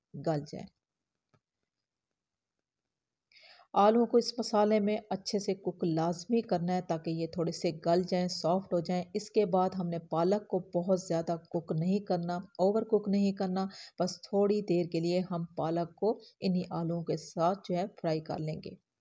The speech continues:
आप देख सकते हैं कि आलू को हमने बहुत ही अच्छे से मसाले में रोस्ट कर लिया है।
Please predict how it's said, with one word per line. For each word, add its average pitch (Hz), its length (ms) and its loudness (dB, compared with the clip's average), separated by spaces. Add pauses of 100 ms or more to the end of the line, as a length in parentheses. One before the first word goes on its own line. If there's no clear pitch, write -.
(440)
आप 190 240 2
देख 208 180 4
सकते 202 300 0
हैं 196 100 4
कि - 260 -4
आलू 196 340 2
को 196 200 2 (360)
हमने 175 280 0 (360)
बहुत 185 340 2
ही 185 60 -2 (160)
अच्छे 190 360 0
से 180 220 -2 (140)
मसाले 175 540 0
में 165 180 -4 (260)
रोस्ट 175 380 0
कर 175 200 2
लिया 175 240 2
है। 180 60 0